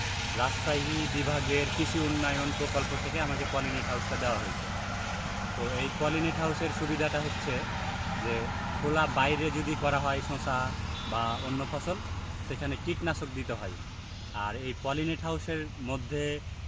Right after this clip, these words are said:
শসা করার জন্য আমি এখন পর্যন্ত কোনো কীটনাশক ইউজ করি নাই। এটা হচ্ছে তার মানে মূল যে ইয়াটা সেটা।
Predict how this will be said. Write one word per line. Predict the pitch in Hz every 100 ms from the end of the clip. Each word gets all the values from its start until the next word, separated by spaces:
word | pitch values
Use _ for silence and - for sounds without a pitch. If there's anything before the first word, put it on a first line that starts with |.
| -
শসা | 143 156
করার | 139 143 143 131
জন্য | 139 143
আমি | 131 135
এখন | 127 139
পর্যন্ত | 131 139 -
কোনো | - 131 143
কীটনাশক | 143 143 131 131
ইউজ | 127 113 -
করি | 120 120
নাই। | 147 190 - - -
এটা | 123 135
হচ্ছে | 131 - -
তার | 123 123 117 - - - -
মানে | 110 110
মূল | 127 156 120 - - - - - - -
যে | 113 - - - - -
ইয়াটা | 120 110 147
সেটা। | - -